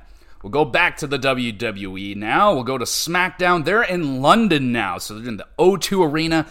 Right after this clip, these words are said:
They haven't been back to London in four years, and the crowd made themselves known. They were fucking on fire, baby. So we're starting off with an undisputed tag team championship match. It is Kevin Owens and Sami Zayn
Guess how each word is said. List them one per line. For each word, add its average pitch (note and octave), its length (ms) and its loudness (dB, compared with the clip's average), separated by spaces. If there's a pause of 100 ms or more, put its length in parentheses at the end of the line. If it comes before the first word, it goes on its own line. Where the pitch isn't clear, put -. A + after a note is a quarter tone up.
(160)
They D3+ 100 4
haven't E3+ 200 4
been C3 160 -8
back C#3+ 280 -2
to C#3+ 60 -6
London C#3+ 420 -2
in A#2 160 -8
four D#3 400 0
years, C3+ 420 -2
and B2 260 -2
the A#2 40 -4
crowd B2 460 2 (380)
made B2 260 2
themselves G#2 540 -2
known. F#2 260 -6
They A#2 180 -4
were G2+ 300 -4
fucking A2 500 -6
on B2 360 0
fire, D3+ 760 2
baby. F#2 340 -6
So G#2 160 -10
we're F#3 200 0
starting F3+ 360 2
off D#3+ 200 2
with A#2+ 80 -4
an A#2 120 -6 (120)
undisputed D#3 760 -2 (300)
tag G#3+ 340 4
team G3 200 -4
championship D#3+ 600 -6
match. C#3 320 -2
It C3 80 -6
is G#2+ 120 -10
Kevin A3 320 2
Owens G3 260 2
and A#2+ 100 -10
Sami D#3+ 360 -6
Zayn C#3+ 420 -4